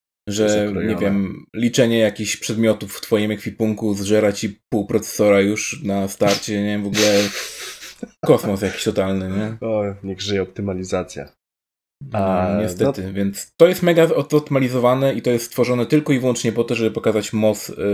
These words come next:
Speaker 1: silnika, a to, na jakim sprzęcie to chodzi, no to jest przy okazji pewnie po prostu Sony posmarowało, żeby to było na P S pięć ruszało, nie?
Speaker 2: Ja. I jeszcze jak deweloper to wykorzysta na poczet swojej gry, to też już jest odmienna sprawa. Natomiast,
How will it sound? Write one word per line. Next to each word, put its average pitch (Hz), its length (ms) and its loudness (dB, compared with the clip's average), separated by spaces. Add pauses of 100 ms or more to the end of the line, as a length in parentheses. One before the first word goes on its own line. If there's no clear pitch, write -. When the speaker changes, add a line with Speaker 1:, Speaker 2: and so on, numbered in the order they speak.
(540)
Speaker 1:
silnika, 160 760 2 (480)
a 110 80 -2
to, 143 120 6
na 135 140 6
jakim 127 200 2
sprzęcie 123 400 -2
to 110 100 2
chodzi, 127 280 4
no 123 100 0
to 117 80 0
jest 113 140 2
przy - 160 2
okazji 110 320 2
pewnie 101 240 2
po 98 60 -6
prostu 104 240 -4
Sony 107 240 0
posmarowało, 95 640 2
żeby 90 200 -4
to 92 100 -4
było 90 440 -2
na 90 260 -2
P 85 140 -8
S 87 100 -6
pięć 82 300 -8
ruszało, 80 400 -10
nie? 92 180 -12 (380)
Speaker 2:
Ja. 104 400 0
I 113 80 0
jeszcze 123 360 6
jak 123 200 6
deweloper 113 520 0
to 117 80 -4
wykorzysta 107 800 0
na 104 140 0
poczet 101 300 -4 (180)
swojej 104 340 0
gry, 117 280 2
to 117 140 -6
też 101 180 -4
już 101 120 -6
jest 107 160 -4
odmienna 98 640 0
sprawa. 87 520 -4 (340)
Natomiast, 127 600 4